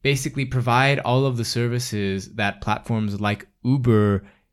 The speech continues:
give us, but without needing the centralized, uh, company of Uber to be in charge of all of that?" And that's, like, super interesting in the context of my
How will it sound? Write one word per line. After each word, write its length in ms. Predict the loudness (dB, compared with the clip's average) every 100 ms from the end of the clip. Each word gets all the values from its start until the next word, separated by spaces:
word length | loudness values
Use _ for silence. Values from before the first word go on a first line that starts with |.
| _ -8
give 220 | 0 0
us, 420 | 2 -2 -4 -8 -14
but 240 | -6 -2
without 480 | -2 2 0 0 -2
needing 540 | -4 -2 -2 -4 -4
the 360 | -4 -4 -4 -8
centralized, 920 | -6 -4 -4 -4 -2 -2 -4 -6 -12 -20 _ _ _ _
uh, 100 | -12 -12 _ -8
company 540 | -2 -2 0 -2 -2
of 260 | -2 -6 -8 -10
Uber 380 | -8 -4 -6 -6
to 120 | -10
be 160 | -10
in 120 | -10 -10
charge 380 | -4 -2 -2
of 140 | -8 -10
all 160 | -10
of 120 | -10 -12
that?" 260 | -16 -18 -20 _ -6
And 100 | -4
that's, 200 | -2 -4
like, 240 | -6 -12 _ _ _ _ _ _
super 540 | -10 -2 -2 0 -2
interesting 920 | 0 -2 -4 -6 -6 -4 -2 -2 -6 -12 _ _ _ _
in 120 | -2
the 60 | 0
context 540 | 0 0 0 -2 -4
of 260 | -6 -6 -8 _ -6
my 260 | -4 -2